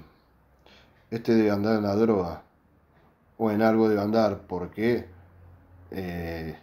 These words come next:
se está construyendo una casa tan rápido", ¿no? Eso es lo que es el prejuicio. El prejuicio tiene que ver con esto, con la, an-, eh, con la parte de, de la moral. O sea, por eso, eh, mucha gente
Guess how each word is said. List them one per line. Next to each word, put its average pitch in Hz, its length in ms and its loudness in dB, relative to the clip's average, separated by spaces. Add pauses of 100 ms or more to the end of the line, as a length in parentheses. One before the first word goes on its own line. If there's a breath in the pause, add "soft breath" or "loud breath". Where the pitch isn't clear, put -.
(200)
se - 140 -14
está 104 160 -4
construyendo 104 560 -2
una 101 160 0
casa 95 400 -4
tan 87 160 -4
rápido", 95 440 2 (440)
¿no? 113 220 -8 (760 loud breath)
Eso 131 300 2
es 127 380 4
lo 113 260 0
que 107 340 0 (240)
es 120 360 -4 (180)
el 101 140 -10
prejuicio. 98 680 -2
El 82 60 -10
prejuicio 123 560 -2
tiene 110 220 0
que 104 120 0
ver 110 180 2
con 110 200 -2
esto, 98 340 -2
con 90 200 -8
la, 90 300 -4 (520 loud breath)
an-, 104 260 -2 (220)
eh, 95 420 -2 (380)
con 107 200 -4
la 98 140 0
parte 120 300 2
de, 113 340 4
de 101 140 -2
la 104 100 0
moral. 127 440 4
O 90 60 -6
sea, 98 240 -6
por 104 200 -2
eso, 135 480 0
eh, 95 100 -6
mucha 113 380 0
gente 131 640 2